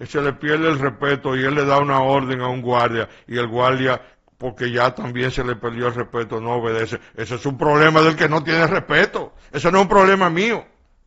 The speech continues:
Es un problema suyo.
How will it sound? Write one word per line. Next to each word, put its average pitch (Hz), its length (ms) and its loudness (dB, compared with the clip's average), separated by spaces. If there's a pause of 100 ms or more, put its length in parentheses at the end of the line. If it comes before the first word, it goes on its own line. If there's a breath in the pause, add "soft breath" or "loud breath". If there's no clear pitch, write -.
(3750)
Es - 80 -14
un 185 140 0
problema 262 480 8
suyo. 214 500 4